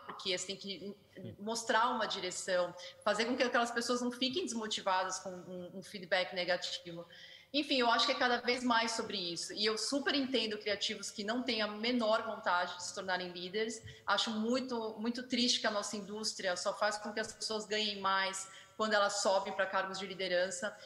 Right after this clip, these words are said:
Speaker 1: Eu espero muito que um dia a gente tenha uma solução onde que a gente possa realmente promover pessoas que fazem muito bem um certo papel, que não tem nada a ver com liderar um time, porque eu acho que nem todo mundo tem esse interesse e é normal.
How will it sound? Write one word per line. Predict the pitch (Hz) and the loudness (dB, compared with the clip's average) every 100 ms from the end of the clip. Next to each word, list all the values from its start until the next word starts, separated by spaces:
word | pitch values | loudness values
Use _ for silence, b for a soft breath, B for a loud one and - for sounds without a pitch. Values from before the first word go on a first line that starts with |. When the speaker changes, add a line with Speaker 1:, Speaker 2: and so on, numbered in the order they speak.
| B B | B B
Speaker 1:
Eu | 202 | -6
espero | - 254 247 | 2 4 4
muito | 240 254 262 | 4 2 0
que | 262 | -2
um | 233 | -2
dia | 196 | 0
a | 226 | 0
gente | 214 214 | 0 0
tenha | 220 214 | -2 -4
uma | 208 | -4
solução | 220 208 - - 214 214 | -4 -4 -4 0 0 0
onde | 202 196 | -4 -4
que | 202 | -4
a | |
gente | 196 - | -4 -4
possa | - 214 214 - 202 | 2 2 2 2 2
realmente | 208 247 247 254 254 | 4 4 4 2 2
promover | 240 220 208 226 220 | 2 2 0 0 2
pessoas | 214 - 220 208 208 208 - B B | 0 0 2 2 2 0 -8 B B
que | - | -12
fazem | - 240 233 233 | 2 4 4 2
muito | 233 254 311 - | 4 4 4 0
bem | 240 - 226 226 | -4 0 0 0
um | 220 | -4
certo | 208 208 202 - | -4 -2 -2 0
papel, | 202 202 196 196 | 0 2 4 2
que | - | 0
não | 220 | -4
tem | 226 220 | -2 2
nada | 220 233 | 2 2
a | |
ver | 220 208 208 | 0 0 -2
com | 208 | -6
liderar | 196 196 185 185 | -2 0 2 0
um | |
time, | 185 - 202 - - B B | -4 -4 -4 -4 -6 B B
porque | 208 220 | -2 2
eu | |
acho | 220 | 2
que | 226 | 2
nem | 220 262 | 2 2
todo | 262 247 247 | 2 0 0
mundo | 214 214 | -4 -2
tem | 208 208 | -2 -2
esse | 208 202 | -2 -4
interesse | 202 185 196 208 214 | -2 0 0 0 0
e | |
é | 202 | 0
normal. | 208 190 202 233 - - | 0 2 2 2 -2 -10